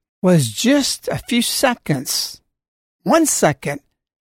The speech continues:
before Our Lady appeared in nineteen eighty-one, June twenty-fourth. That was the turnaround of spiritual, mystical,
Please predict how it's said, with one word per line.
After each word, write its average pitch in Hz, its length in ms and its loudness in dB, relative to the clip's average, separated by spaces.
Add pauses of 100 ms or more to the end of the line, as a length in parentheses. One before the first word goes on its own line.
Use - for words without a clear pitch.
(260)
before 233 300 2
Our 202 120 4
Lady 202 220 4
appeared 180 440 2
in 180 100 2
nineteen 160 380 0
eighty-one, 135 600 -2
June 170 300 0
twenty-fourth. 143 880 -6 (920)
That 185 300 2
was 285 200 4
the 285 80 -4
turnaround 180 1000 0 (1000)
of 180 300 0 (220)
spiritual, 247 880 -2 (480)
mystical, 226 800 0